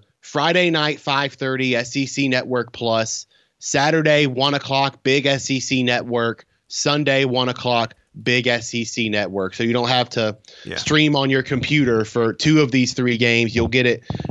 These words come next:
Speaker 1: on your, on your classic television broadcast. So it's, uh, it's gonna be easier to watch the Dogs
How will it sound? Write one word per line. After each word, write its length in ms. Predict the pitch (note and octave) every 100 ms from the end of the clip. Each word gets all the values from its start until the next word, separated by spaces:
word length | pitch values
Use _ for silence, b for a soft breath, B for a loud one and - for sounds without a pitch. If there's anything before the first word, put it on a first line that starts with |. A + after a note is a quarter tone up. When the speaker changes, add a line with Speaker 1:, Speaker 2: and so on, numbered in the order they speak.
| -
Speaker 1:
on 200 | A#2+ B2
your, 320 | A2+ A2+ A2+
on 160 | A#2 A#2
your 140 | G#2+
classic 520 | G#2+ B2+ B2 A#2 A#2+ -
television 680 | B2+ A2+ A2 G#2+ G#2+ G2+ -
broadcast. 720 | G#2+ G#2+ G2+ F#2+ G#2+ F#2 F2
So 160 | - G2+
it's, 260 | G2 F#2+ -
uh, 240 | G2 G2 G2 B
it's 120 | B -
gonna 160 | E3
be 160 | D#3 D#3
easier 400 | E3+ G3 F3+ F3
to 80 | D#3+
watch 320 | D3+ D#3 -
the 80 | C#3+
Dogs 520 | B2+ B2+ B2+ A#2+ -